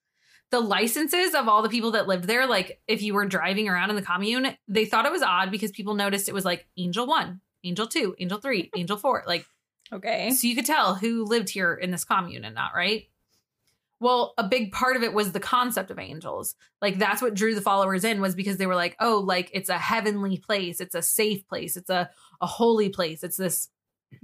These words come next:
Speaker 1: strong spiritual vibe, emotionally safe
Speaker 2: Mm-hmm.
Speaker 1: place." Like, you know, so people obviously are thinking the Angel's Landing, like, just the name of it, it sounds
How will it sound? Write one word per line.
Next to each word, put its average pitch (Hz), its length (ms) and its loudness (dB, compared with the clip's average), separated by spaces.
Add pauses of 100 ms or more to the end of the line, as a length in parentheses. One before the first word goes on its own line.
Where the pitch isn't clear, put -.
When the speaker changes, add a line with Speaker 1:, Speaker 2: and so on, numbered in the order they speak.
(140)
Speaker 1:
strong 233 600 2
spiritual 208 880 2
vibe, 185 600 2 (420)
emotionally 208 880 2
safe 202 800 -2 (400)
Speaker 2:
Mm-hmm. 208 460 -2
Speaker 1:
place." - 520 -4
Like, 202 300 -2
you 226 160 0
know, 208 320 2 (200)
so 262 160 -2
people 302 260 2
obviously 247 340 2
are 208 120 2
thinking 214 360 0
the 190 80 2
Angel's 196 320 -2
Landing, 196 380 0
like, 226 280 0
just 240 220 0
the 254 80 2
name 233 260 2
of 180 120 -2
it, - 160 -8
it 202 180 -2
sounds 202 640 0